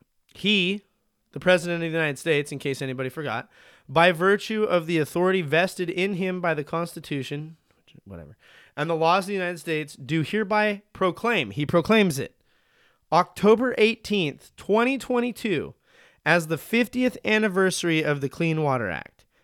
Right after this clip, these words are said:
Now, I'm not, this is not commentary. This is just me pointing out. If the Clean Water Act was signed on October eighteenth, nineteen seventy-two.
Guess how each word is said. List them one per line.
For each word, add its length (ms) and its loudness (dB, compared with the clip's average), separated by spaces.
Now, 260 2
I'm 160 4
not, 340 4
this 260 0
is 140 -4
not 420 -2
commentary. 580 -2
This 240 -4
is 100 -4
just 220 -8
me 180 -2
pointing 380 -6
out. 140 -10
If 380 6
the 100 0
Clean 420 0
Water 320 4
Act 300 2
was 220 0
signed 800 2
on 140 4
October 640 0
eighteenth, 760 -2
nineteen 480 -2
seventy-two. 920 2